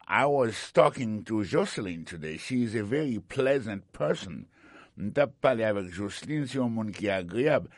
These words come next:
Agreyab nan le sans sa yo nou di an Ayiti. Oh, konnen gou menm.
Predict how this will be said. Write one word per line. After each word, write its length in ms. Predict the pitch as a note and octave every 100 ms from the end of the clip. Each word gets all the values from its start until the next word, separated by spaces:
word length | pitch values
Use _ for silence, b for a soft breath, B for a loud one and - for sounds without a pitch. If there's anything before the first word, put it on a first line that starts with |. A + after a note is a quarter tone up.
| B B -
Agreyab 460 | A2 A2+ C#3 B2+
nan 120 | B2+
le 80 | A#2 A2
sans 240 | D3+ C#3
sa 300 | - - B2
yo 80 | B2
nou 160 | B2+ A2+
di 120 | A2+
an 100 | A2
Ayiti. 300 | G#2+ G2+ A#2
Oh, 240 | E3+ F#3 E3+
konnen 440 | A3+ F#3 E3 A#2 A#2+
gou 280 | F3+ E3+ D3+
menm. 240 | G#2 F#2+